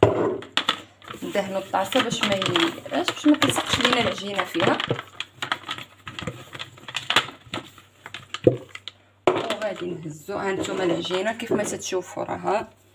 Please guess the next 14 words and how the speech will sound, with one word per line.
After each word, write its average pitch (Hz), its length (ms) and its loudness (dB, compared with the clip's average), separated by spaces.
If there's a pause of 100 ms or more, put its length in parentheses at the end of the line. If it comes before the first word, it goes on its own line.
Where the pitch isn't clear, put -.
(520)
شفتوها؟ 208 640 0 (520)
ها 160 180 -4
نتوما 160 340 -4 (1700)
هات. - 160 -16 (2000)
راها 175 300 -4
مزيان، 180 680 0 (120)
ها 170 140 -8
نتوما 165 360 -6 (1200)
هكا - 280 -4
خاصها 208 340 0
تكون. - 400 -4 (280)
هذه 170 160 -6
هي 185 120 0
العجينه 180 600 0